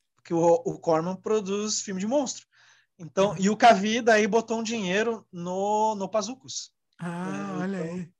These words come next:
Speaker 1: aí quando
Speaker 2: Aí,
Speaker 1: ele botou um
Speaker 2: aí
Speaker 1: dinheiro
Speaker 2: ele assumiu a alcunha. <laughs>
Speaker 1: Exatamente. Quando ele botou um dinheiro no Pazucos,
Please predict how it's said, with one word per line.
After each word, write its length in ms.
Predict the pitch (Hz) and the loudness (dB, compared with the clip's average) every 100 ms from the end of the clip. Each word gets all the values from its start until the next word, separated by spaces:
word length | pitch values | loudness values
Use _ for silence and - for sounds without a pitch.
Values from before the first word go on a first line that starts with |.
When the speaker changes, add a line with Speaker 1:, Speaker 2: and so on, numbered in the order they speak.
| _ _ _ 165 | _ _ _ 2
Speaker 1:
aí 80 | 180 | 6
quando 200 | 240 262 | 8 12
Speaker 2:
Aí, 60 | |
Speaker 1:
ele 100 | 233 | 12
botou 200 | 277 359 | 10 8
um 20 | |
Speaker 2:
aí 60 | 202 | 8
Speaker 1:
dinheiro 220 | 208 247 | 8 8
Speaker 2:
ele 80 | 330 | 6
assumiu 500 | 320 330 339 254 294 | 4 2 0 2 0
a 40 | 311 | 0
alcunha. 680 | 330 - 220 247 269 285 | -2 -4 -4 -2 -2 -4
<laughs> 320 | - _ - - _ _ _ _ _ - | -6 _ -12 -12 _ _ _ _ _ 2
Speaker 1:
Exatamente. 880 | 208 220 170 160 - 240 285 226 - | 8 8 10 8 8 8 8 6 4
Quando 140 | 165 170 | 0 2
ele 100 | 175 | 4
botou 280 | 190 214 | 4 2
um 40 | 214 | 0
dinheiro 300 | 190 175 170 | 2 0 0
no 100 | 180 | 2
Pazucos, 560 | 208 196 180 - - | 4 4 0 -4 -6